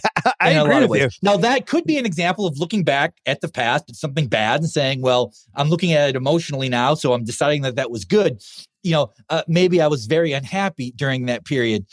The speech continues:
Speaker 2: Uh, i-, what it just felt, though, is like so many, like, like, uh, community was more optional. Like, it was, I, I now sometimes feel like I am being pulled into society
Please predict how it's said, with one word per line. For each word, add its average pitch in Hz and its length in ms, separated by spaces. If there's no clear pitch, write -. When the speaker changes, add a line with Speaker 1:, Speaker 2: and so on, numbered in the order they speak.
Speaker 2:
Uh, 135 220
i-, - 220
what 226 240
it 226 100
just 254 180
felt, 269 280
though, 190 200
is 147 140
like 160 180
so 226 220
many, 220 260
like, 170 160
like, 170 260
uh, 156 680
community 220 920
was 165 200
more 202 300
optional. 202 680
Like, 220 140
it 247 100
was, 240 220
I, 170 840
I 226 160
now 247 240
sometimes 190 680
feel 170 380
like 147 300
I 147 140
am 143 180
being 123 500
pulled 226 540
into 190 640
society 113 800